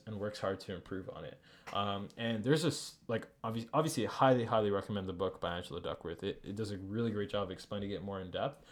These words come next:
But I think there were a couple, um, case studies that I think were really, really, uh, interesting and,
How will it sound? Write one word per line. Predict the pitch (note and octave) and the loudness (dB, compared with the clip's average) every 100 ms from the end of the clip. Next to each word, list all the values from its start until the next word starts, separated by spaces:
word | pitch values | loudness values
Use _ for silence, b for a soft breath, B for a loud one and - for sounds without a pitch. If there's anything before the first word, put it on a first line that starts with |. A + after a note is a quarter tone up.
| B B B | B B B
But | A#2 | 6
I | A#2+ | 6
think | E3 | 4
there | F3 | 4
were | D#3 A#2 | 6 6
a | |
couple, | - C#3+ E3 D#3+ D#3 - | 4 2 6 6 6 4
um, | A2 G#2 G2+ F#2 - - - | -2 -2 -2 -6 -12 -20 -4
case | - D3 | 0 2
studies | A#2+ G#2+ G2+ | 2 -2 0
that | G#2 | 0
I | G2+ | 0
think | A2 | -2
were | A2 G2 | -4 -2
really, | A2 A2+ A2 | 0 0 2
really, | G#2+ G#2 G#2 - b b b | 0 0 -2 -6 b b b
uh, | - F#2+ - | -2 -2 0
interesting | B2+ C#3 D#3 D3 E3 D#3+ D#3+ D#3 - | -2 -4 -4 -4 -2 -2 -4 -10 -12
and, | - G#2 F#2+ F#2 | -8 -4 -4 -6